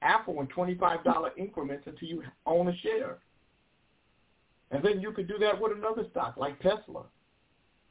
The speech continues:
Right now, Amazon – is, um, and Amazon was trading at thirty-five hundred dollars a share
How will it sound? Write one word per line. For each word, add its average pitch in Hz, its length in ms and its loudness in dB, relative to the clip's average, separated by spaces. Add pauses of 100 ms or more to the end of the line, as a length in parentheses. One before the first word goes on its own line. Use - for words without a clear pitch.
(680)
Right 170 220 4
now, 196 340 0
Amazon – 143 720 0 (1400)
is, 147 200 -2 (120)
um, 131 280 2
and 147 240 -6
Amazon 170 520 4
was 143 100 -6 (100)
trading 185 340 -4
at 120 80 -4 (120)
thirty-five 180 600 0
hundred 165 280 -8
dollars 131 360 -4
a - 240 -14
share - 280 -8